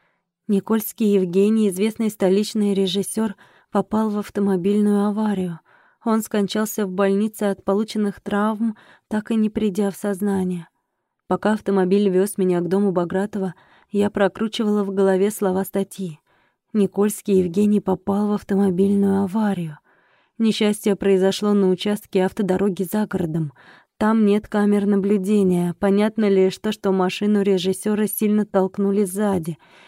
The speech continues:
Несколько раз. Машину Никольского занесло.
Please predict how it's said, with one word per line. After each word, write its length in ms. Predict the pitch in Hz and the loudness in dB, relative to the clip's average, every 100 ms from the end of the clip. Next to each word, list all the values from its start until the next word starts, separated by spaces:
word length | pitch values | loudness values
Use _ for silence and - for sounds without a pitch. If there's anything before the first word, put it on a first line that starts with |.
| - | -8
Несколько 560 | 202 202 208 - 202 220 | 0 2 2 -2 -4 -2
раз. 360 | 208 185 160 - _ _ _ - | -2 -2 -4 -10 _ _ _ -4
Машину 460 | 196 190 - 214 | -2 -2 0 0
Никольского 680 | 220 220 214 196 208 - 220 | 2 0 -2 -2 -2 -2 -2
занесло. 720 | 202 202 202 208 214 208 185 | 0 0 0 -2 -2 -2 -2